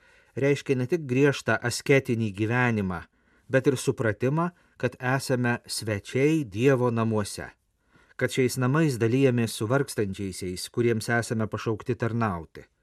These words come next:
Broliškas gyvenimas reiškia visišką savęs dovanojimą Dievui, kurio veidą atpažįstame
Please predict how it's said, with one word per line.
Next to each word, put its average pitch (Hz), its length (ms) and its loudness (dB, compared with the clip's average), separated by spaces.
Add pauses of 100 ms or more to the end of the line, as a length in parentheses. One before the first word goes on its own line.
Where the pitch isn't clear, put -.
(580)
Broliškas 139 580 2
gyvenimas 120 560 0
reiškia 107 460 -2 (480)
visišką 139 580 0
savęs 120 420 0
dovanojimą 110 680 0
Dievui, 85 540 -6 (580)
kurio 107 420 2
veidą 135 640 0 (240)
atpažįstame 117 920 -4